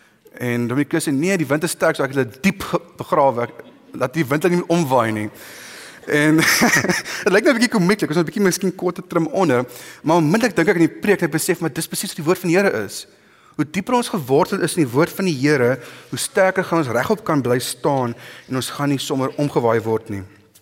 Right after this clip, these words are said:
Vriende, wanneer ons deur moeilike tye gaan, of ons self in 'n wildernis of 'n woestyn bevind, dan voel dit baie keer as weer ver is. Dit voel baie keer asof die Here nie luister nie,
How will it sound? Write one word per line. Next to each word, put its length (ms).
Vriende, 300
wanneer 180
ons 160
deur 140
moeilike 260
tye 220
gaan, 240
of 160
ons 80
self 160
in 80
'n 80
wildernis 400
of 80
'n 80
woestyn 320
bevind, 400
dan 140
voel 160
dit 100
baie 100
keer 140
as 40
weer 180
ver 320
is. 200
Dit 100
voel 160
baie 180
keer 140
asof 280
die 120
Here 340
nie 400
luister 540
nie, 240